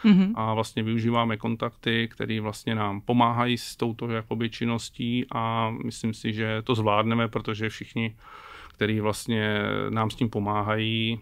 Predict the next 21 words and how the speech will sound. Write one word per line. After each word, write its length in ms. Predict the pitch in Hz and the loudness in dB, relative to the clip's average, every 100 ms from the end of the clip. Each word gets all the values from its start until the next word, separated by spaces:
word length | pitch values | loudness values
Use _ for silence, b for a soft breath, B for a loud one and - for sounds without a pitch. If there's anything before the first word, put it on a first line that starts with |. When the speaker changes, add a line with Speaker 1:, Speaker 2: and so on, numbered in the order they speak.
| - | -8
Speaker 2:
mm, 280 | 120 113 113 | -4 -2 -2
jsou 180 | - | -2
proto 240 | 110 117 113 | -2 0 -2
zapálení 800 | 101 107 104 110 113 113 117 113 - b b b | 0 0 2 2 0 -2 -2 -6 -12 b b b
a 40 | |
vlastně 280 | 107 104 117 | -6 -2 2
nezištně 500 | 110 107 - - 117 | 2 2 0 2 2
i 160 | 120 113 | 0 -2
bez 200 | 107 - | -6 -4
peněz 580 | 110 113 120 - - - B B B | -2 0 -2 -4 -12 -16 B B B
vlastně 420 | 113 110 - 113 110 | -10 -8 -4 -4 -2
jsou 220 | 117 110 | -4 -4
schopní 440 | - - - 113 | -6 -6 -2 0
jakoby 340 | 110 110 113 113 | 0 -2 -2 -2
do 80 | |
toho 240 | 107 110 117 | -2 -2 0
vložit 320 | 110 104 110 | 0 -2 -4
svůj 200 | - 110 | -4 -4
čas 300 | - 110 - | -2 -4 -4
a 100 | 107 | -4
energii. 500 | 101 101 107 - 135 | -4 -4 -6 -8 -12